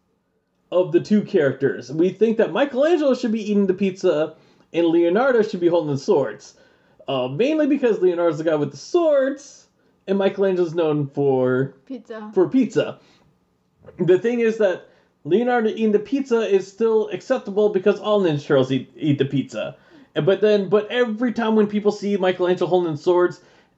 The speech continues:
Speaker 1: everyone always comments, "Hey, why is Michelangelo holding swords?"
Speaker 2: <laughs>
Speaker 1: And, like, and I thi-, it's, like, one of those things that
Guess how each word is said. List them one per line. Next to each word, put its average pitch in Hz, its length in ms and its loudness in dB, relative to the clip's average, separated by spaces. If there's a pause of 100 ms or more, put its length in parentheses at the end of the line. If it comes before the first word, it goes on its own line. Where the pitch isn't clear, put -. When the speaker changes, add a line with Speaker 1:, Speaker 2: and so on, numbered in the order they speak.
Speaker 1:
everyone 185 560 0
always 160 280 -2
comments, 151 600 -2 (340)
"Hey, 214 640 0 (460)
why 175 220 0
is 190 100 -2
Michelangelo 180 520 0
holding 143 260 2
swords?" - 480 -6 (500)
Speaker 2:
<laughs> 254 560 -10
Speaker 1:
And, 165 560 0 (220)
like, 156 480 0 (240)
and 175 160 -4
I 165 100 0
thi-, - 240 -4
it's, - 280 -2
like, 180 200 2
one 220 140 4
of 233 100 0
those 208 220 0
things 202 440 -2
that 185 380 0